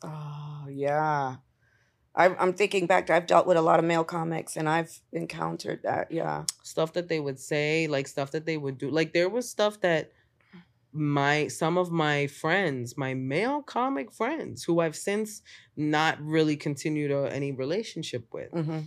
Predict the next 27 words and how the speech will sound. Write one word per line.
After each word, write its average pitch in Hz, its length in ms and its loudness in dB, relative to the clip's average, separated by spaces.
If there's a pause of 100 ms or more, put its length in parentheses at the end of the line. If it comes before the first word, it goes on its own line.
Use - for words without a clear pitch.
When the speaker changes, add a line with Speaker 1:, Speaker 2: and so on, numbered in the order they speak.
(760)
Speaker 2:
have 147 180 -4
said 180 360 4
to 180 100 -2
me 156 160 2
in 139 100 -2
conversation 147 920 -2
that 131 120 -2
I'm 131 160 -4
like, 127 400 -6 (840)
if 151 200 0
it 170 80 4
was 208 260 -2
said 196 260 0
to 185 120 -4
me 156 240 0
by 131 240 -2
any 151 320 -2
guy 131 380 -2
at, 123 180 -6
like, 123 240 -4
a 113 80 -6
club, 120 480 -8 (120)
a 127 60 -10
dance 123 420 -8
club, - 340 -14 (140)
Speaker 1:
Mm-hmm. 147 260 -4 (800)
Speaker 2:
I 147 360 2